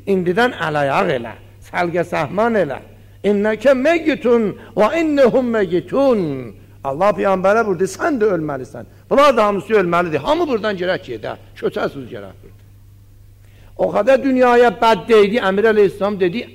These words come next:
"Entəl mütəcərrimu aleyha, əm hiyəl mütəcərrimətu aleyk?" Sən iddiayı cürm eləyirsən dünyaya, ya dünya gərək sənə dü-,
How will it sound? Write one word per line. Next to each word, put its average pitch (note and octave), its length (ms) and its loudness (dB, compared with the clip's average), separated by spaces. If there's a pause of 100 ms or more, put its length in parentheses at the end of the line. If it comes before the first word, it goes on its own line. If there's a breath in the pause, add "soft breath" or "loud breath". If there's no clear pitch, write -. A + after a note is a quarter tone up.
(720 soft breath)
"Entəl F3 580 0 (100)
mütəcərrimu A3+ 960 2 (220)
aleyha, G#3+ 680 0 (600 soft breath)
əm F4 180 2 (160)
hiyəl A#3 360 4 (120)
mütəcərrimətu E3+ 1040 0 (200)
aleyk?" D3 400 0 (560 soft breath)
Sən F4 400 -2
iddiayı F3+ 480 2
cürm D#3 220 -4
eləyirsən C3+ 480 -4
dünyaya, B2 600 -8 (520 soft breath)
ya A3 200 0
dünya A3+ 380 4
gərək C4+ 360 4
sənə B3 180 4 (120)
dü-, A3 240 -2